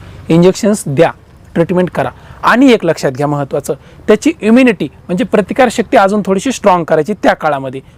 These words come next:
मग त्यासाठी काय करायचं, प्रतिकारशक्ती वाढवण्यासाठी किंवा त्याच्या अंगामध्ये ताकद तयार करण्यासाठी मी तुम्हाला प्रत्येक वेळेस सांगत असतो, पिल्लू असो, असो, असो, असो अथवा शेळी असो, तुम्हाला त्याला एखादं मल्टीव्हिटॅमिन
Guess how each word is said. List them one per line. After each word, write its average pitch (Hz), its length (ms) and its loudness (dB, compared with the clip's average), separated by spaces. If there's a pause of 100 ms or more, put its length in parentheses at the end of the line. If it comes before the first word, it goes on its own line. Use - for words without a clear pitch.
मग 226 100 0
त्यासाठी 202 400 -2
काय 147 160 -2
करायचं, 131 340 -12 (480)
प्रतिकारशक्ती 269 840 0
वाढवण्यासाठी 220 760 0
किंवा 220 220 0
त्याच्या 220 300 -2
अंगामध्ये 208 400 0
ताकद 202 380 0 (100)
तयार 190 160 4
करण्यासाठी 175 480 -6
मी 180 80 -6
तुम्हाला 202 280 -2
प्रत्येक 247 380 -2
वेळेस 185 160 0
सांगत 160 260 -4
असतो, 156 240 -2 (500)
पिल्लू 208 240 2
असो, 220 260 2
असो, 202 220 -2
असो, 190 200 0
असो 185 260 0
अथवा 214 240 -2 (100)
शेळी 220 240 2
असो, 151 280 -6 (560)
तुम्हाला 202 440 2 (440)
त्याला 185 200 4
एखादं 190 320 -2
मल्टीव्हिटॅमिन 196 720 0